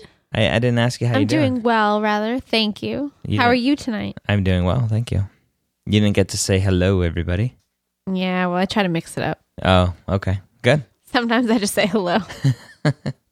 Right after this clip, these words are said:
Speaker 1: Awesome. So, I, I thought we'd tackle this from a kind of systematic standpoint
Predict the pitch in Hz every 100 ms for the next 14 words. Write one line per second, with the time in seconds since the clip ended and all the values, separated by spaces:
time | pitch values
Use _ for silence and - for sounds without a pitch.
0 | _ _ _ _ - _ - 104 101 92
1 | 65 76 - _ - - - _ _ -
2 | 202 185 - - _ - - - - 220
3 | 311 - 254 160 170 151 156 135 143 127
4 | 117 120 - - - 127 123 120 113 -
5 | - 110 107 104 - 131 123 117 - -
6 | 120 107 104 101 - - - - 104 95
7 | 92 - 101 92 95 -